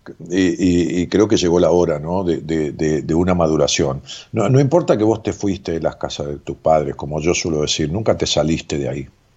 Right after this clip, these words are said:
Porque la mente no tiene geografía. O sea, el ejemplo más claro que yo doy con esto es, tú, tú puedes matar a una persona e irte a vivir a Canadá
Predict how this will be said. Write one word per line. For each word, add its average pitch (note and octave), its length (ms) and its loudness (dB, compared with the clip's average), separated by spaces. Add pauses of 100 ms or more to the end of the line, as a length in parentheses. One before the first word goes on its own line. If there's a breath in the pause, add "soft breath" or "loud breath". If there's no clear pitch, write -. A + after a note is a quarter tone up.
(720 loud breath)
Porque A2 220 2
la A#2+ 120 6
mente E3 320 2
no C3 140 -4
tiene A#2+ 300 0
geografía. D2+ 680 -6 (800 loud breath)
O - 60 -10
sea, A#2 220 2 (200 loud breath)
el A2 100 -2
ejemplo D3+ 320 -2
más B2+ 160 -6
claro C3 260 2
que G#2+ 80 -4
yo G#2+ 140 -2
doy A#2 100 0
con G#2+ 160 -6
esto A#2 240 -2
es, F#2 100 -8
tú, - 160 -4 (140)
tú D3+ 140 -10
puedes C#3+ 260 2
matar G#2+ 340 2
a A2+ 40 2
una F#2 180 -4
persona F#2+ 540 -4 (260 loud breath)
e A2 60 0
irte D3 240 0
a - 20 4
vivir A2 240 4
a G#2 100 2
Canadá G2 600 2